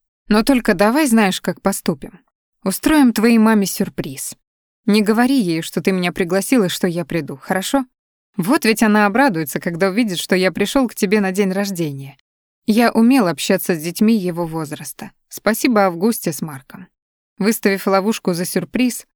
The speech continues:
я заставил мальчика поверить в прекрасность идеи молчания. И он, подтверждающе кивнув мне в ответ,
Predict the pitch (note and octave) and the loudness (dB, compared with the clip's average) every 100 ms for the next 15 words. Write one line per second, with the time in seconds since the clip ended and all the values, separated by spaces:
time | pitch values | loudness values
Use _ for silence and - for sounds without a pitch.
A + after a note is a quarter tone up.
0 | _ _ _ _ G#3+ C4 A3+ A3 - A3+ | _ _ _ _ 2 2 2 0 2 2
1 | G#3+ G#3 A3 - - F3 G3 G#3 A#3+ F3+ | 4 4 2 0 -4 -2 -2 0 0 -2
2 | - - G3 - G#3 G3+ F#3 - - E3 | -8 -8 -6 -2 -2 -2 -4 -4 -6 -2
3 | G3+ F#3+ F3+ F3+ - E3+ C#3+ C#3 C3 - | -2 0 -4 -6 -10 -12 -12 -14 -18 -20
4 | _ _ _ _ F#3 G3+ C4 A#3 E3 F#3 | _ _ _ _ -2 2 2 0 -2 -2
5 | E3+ E3+ F3+ - D#3 F#3 E3+ F3 - E3 | -2 0 0 -2 -4 -2 -4 -4 -6 -6
6 | E3 E3 - G#3 A3+ | -4 -6 -6 -6 -6